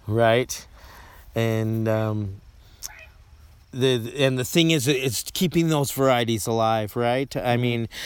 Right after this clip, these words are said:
Speaker 1: um, we, we want the diversity of things as far as big agriculture and the way things that are grown in those aspects. They've limited the,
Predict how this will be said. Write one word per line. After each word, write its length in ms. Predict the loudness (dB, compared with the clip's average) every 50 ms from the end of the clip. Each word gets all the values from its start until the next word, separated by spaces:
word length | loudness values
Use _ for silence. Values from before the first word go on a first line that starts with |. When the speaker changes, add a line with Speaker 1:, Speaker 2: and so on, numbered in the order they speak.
| -12 -12 -14 -14 -16 -8 -4
Speaker 1:
um, 540 | -2 0 0 0 -2 -2 -4 -4 -6 -6 -4
we, 180 | -2 0 0
we 480 | 0 -2 -6 -10 -12 -4 2 4 4 4
want 320 | 4 2 0 -2 -2 -6 -10 -20 -20 -20 -20 -18
the 200 | -10 0 0 0 2
diversity 680 | 2 -2 -2 0 0 0 0 0 0 0 0 0 0
of 120 | 0 -2 -4
things 480 | -6 -4 -4 -2 -2 -4 -6 -6 -6
as 140 | -6 -6 -6
far 360 | -6 -2 0 2 2 2 2 0
as 280 | -2 -2 -4 -8 -10 -14 -4
big 240 | -2 0 0 2 0
agriculture 760 | 0 0 -2 -2 -6 -10 -10 -4 -2 -2 -2 -2 -6 -6 -6 -4
and 140 | -4 -4
the 80 | -4 -4
way 280 | -2 0 0 0 0 0
things 440 | -2 -4 -4 -4 -4 -4 -6 -6 -6
that 260 | -4 -2 -4 -4 -4 -4
are 160 | -2 -2 0
grown 340 | 0 0 -2 0 0 0 -2
in 200 | -4 -4 -4 -4
those 340 | -2 0 0 0 0 0 0
aspects. 720 | 0 0 0 0 -4 -4 -2 -2 -2 -2 -2 -6 -12 -14 -14 -14 -14 -12 -12 -12 -12 -12 -12 -14 -16 -14 -2
They've 480 | 0 2 2 2 0 -2 -4 -10 -12 -16 -20 -20 -20 -20 -18 -18 -18 -18 -18 -18 -18 -16 -10 -6
limited 560 | -2 0 0 2 0 0 0 0 -2 -2 -2
the, 320 | -2 -2 -2 -2 -2 -4